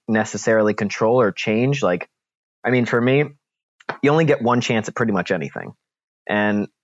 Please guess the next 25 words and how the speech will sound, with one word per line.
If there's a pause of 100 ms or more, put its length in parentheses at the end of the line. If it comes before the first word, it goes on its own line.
(120)
I
don't, (120)
I
try
not
to
have
any
regrets.
And
I, (140)
I (760)
can
pretty
much
say
I
don't
have
any
regrets
in
my
life,
because